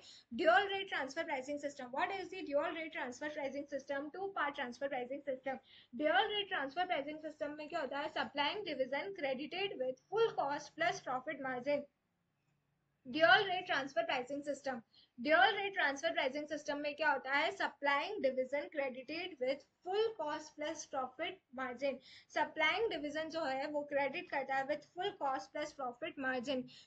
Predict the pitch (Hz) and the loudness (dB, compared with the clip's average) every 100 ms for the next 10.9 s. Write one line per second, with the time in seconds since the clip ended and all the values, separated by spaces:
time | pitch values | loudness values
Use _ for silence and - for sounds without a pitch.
0 | - 294 359 349 440 403 294 277 277 262 | -6 -4 -2 0 0 -2 -2 0 0 0
1 | 311 392 330 277 320 - 277 285 254 247 | -6 -2 2 4 4 0 -2 -2 -4 -6
2 | 254 269 277 311 - 277 262 - - - | -6 -4 -2 -4 -2 -2 -2 -6 -20 -6
3 | 285 302 349 440 427 294 302 311 311 320 | -4 -2 0 0 0 -2 -2 -4 -4 -2
4 | 311 285 320 320 285 311 370 294 254 269 | -2 -2 -2 -2 0 0 -2 -4 -6 -4
5 | 277 262 277 285 294 277 247 254 262 277 | -4 -4 -2 -4 -4 -4 -2 -2 -2 -2
6 | 302 285 247 247 - - - 320 330 339 | -2 -2 -4 -4 -14 -18 -8 0 0 2
7 | 415 - 415 302 294 349 370 302 302 302 | 0 0 0 2 4 4 2 2 0 0
8 | 262 247 311 320 262 247 277 285 277 - | -4 -4 -4 -2 -2 -2 -4 -2 -4 -2
9 | 277 240 - - - 277 311 392 392 349 | -4 -4 -10 -18 -2 4 6 6 6 2
10 | 349 320 285 - 349 339 269 294 | 2 -2 -2 -2 -2 0 -2 -4